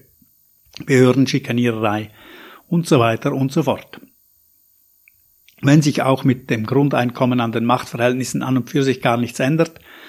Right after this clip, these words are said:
so wäre doch dies schon mal ein grundsätzlicher Fortschritt, eine echte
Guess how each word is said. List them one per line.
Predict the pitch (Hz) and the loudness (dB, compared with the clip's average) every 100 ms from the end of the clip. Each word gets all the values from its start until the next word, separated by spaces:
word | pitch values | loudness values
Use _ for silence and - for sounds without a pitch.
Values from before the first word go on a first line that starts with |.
| - _ | -20 _
so | - | -4
wäre | 151 151 139 | 0 2 2
doch | 143 | 0
dies | - 180 175 | 0 -2 0
schon | - 156 | 0 0
mal | 156 147 | 2 0
ein | 131 | 0
grundsätzlicher | 123 131 139 147 143 147 131 | 0 2 0 0 -2 -4 -6
Fortschritt, | 117 139 - - 101 - | 0 0 -2 -6 -10 -10
eine | 117 117 127 | -6 -4 -2
echte | 165 165 - 190 190 | -2 -2 -2 -2 -2